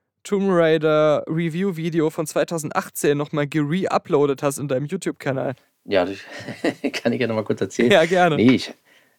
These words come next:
Speaker 2: wir hatten ja, äh, diesen Film-Junkies YouTube-Kanal mal, wo wir mehrere Leute zusammengeschlossen hatten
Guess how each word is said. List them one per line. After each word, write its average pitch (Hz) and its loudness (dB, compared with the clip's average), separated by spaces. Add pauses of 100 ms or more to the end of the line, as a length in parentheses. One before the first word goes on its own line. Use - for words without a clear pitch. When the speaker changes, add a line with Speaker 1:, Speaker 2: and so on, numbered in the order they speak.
(340)
Speaker 2:
wir 101 4
hatten 104 0
ja, 107 8
äh, 101 0
diesen 92 -2
Film-Junkies 131 4
YouTube-Kanal 127 0
mal, 107 2
wo 101 0
wir 90 4
mehrere 92 4
Leute 98 6
zusammengeschlossen 120 2
hatten 117 0